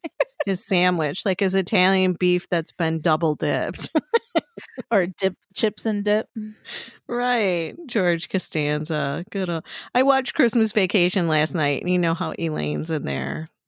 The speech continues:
Speaker 2: So
Speaker 1: Yes.
Speaker 2: that was cracking me up.
Speaker 1: "Why is the carpet all wet, Todd?"
Speaker 2: <laughs>
Speaker 1: "I don't know, Margot." I love that
Speaker 2: Like,
Speaker 1: movie.
Speaker 2: I'm sorry, but Bethany, Aunt Bethany is the best. Like,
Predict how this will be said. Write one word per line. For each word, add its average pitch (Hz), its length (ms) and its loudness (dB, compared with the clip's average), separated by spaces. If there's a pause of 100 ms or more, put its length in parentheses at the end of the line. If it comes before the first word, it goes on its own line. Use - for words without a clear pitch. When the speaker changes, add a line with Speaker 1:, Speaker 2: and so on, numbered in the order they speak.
(340)
Speaker 2:
So 214 160 -4
Speaker 1:
Yes. 160 480 -2 (720)
Speaker 2:
that 233 200 2
was 220 120 -4
cracking 175 380 0
me 160 160 2
up. 143 260 2
Speaker 1:
"Why 214 220 4
is 240 240 0
the 247 120 -2
carpet 330 580 -4
all 208 320 0
wet, 202 380 -2
Todd?" 202 1000 -4 (280)
Speaker 2:
<laughs> - 280 -14
Speaker 1:
"I 247 160 -8
don't 240 320 0
know, 240 460 4
Margot." 190 1080 0 (840)
I 190 80 -4
love 165 180 0
that 175 140 -2
Speaker 2:
Like, 208 60 -6
Speaker 1:
movie. 196 220 -2
Speaker 2:
I'm 294 200 0
sorry, 226 380 2
but 190 260 -6
Bethany, 269 600 0
Aunt 233 240 0
Bethany 214 640 2
is 175 220 2
the 160 180 -2
best. 131 480 -2
Like, 185 160 -2